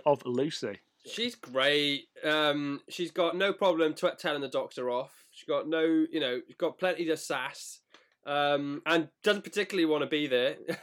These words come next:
Speaker 2: <laughs> but, but, you know, is, uh, well, enduring Blood of the Daleks anyway. Um,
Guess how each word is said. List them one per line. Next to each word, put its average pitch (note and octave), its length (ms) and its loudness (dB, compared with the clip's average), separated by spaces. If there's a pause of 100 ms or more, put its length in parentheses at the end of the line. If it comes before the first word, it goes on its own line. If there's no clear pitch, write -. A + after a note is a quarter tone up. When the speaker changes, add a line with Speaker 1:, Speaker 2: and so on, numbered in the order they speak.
(120)
Speaker 2:
<laughs> E3 200 2
but, D3 220 0 (200)
but, C#3+ 320 -2
you D3+ 100 2
know, C3+ 200 4 (100)
is, D3 360 0
uh, D3+ 140 0
well, D#3+ 200 6
enduring D3+ 380 2
Blood D3 160 2
of C3+ 60 -6
the C3 60 -12
Daleks B2+ 340 0
anyway. A#2+ 380 -4 (420)
Um, C3+ 580 0